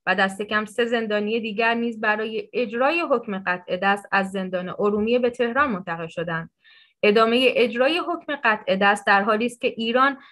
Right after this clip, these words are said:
به عنوان عضو سازمان ملل پیمان نامهٔ جهانی حقوق مدنی و سیاسی را امضا کرده است که بر اساس مادهٔ هفتم آن هیچ کس نباید در معرض شکنجه یا رفتار تحقیرآمیز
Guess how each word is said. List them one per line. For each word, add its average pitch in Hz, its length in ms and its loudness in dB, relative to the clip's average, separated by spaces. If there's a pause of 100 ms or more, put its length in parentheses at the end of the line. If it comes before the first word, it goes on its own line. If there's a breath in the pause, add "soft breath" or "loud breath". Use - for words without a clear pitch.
(160 loud breath)
به 208 180 2
عنوان 269 440 0
عضو 302 440 -4
سازمان 285 580 -4
ملل 269 360 -2
پیمان 214 480 -4
نامهٔ 196 440 -4
جهانی 208 640 -4 (320 soft breath)
حقوق 277 280 -4 (100)
مدنی 247 420 2
و 208 60 -4
سیاسی 202 480 -4
را 196 220 0
امضا 247 360 0
کرده 165 320 -4
است 160 260 -8 (260)
که 208 80 -2
بر 208 220 4
اساس 208 380 -4
مادهٔ 208 520 -4
هفتم 233 440 -2
آن 254 340 -2
هیچ 320 360 -4
کس 320 240 0
نباید 190 540 2 (380 soft breath)
در 220 200 4
معرض 220 440 0
شکنجه 254 640 -2
یا 302 260 -2
رفتار 226 540 -2
تحقیرآمیز 240 880 -2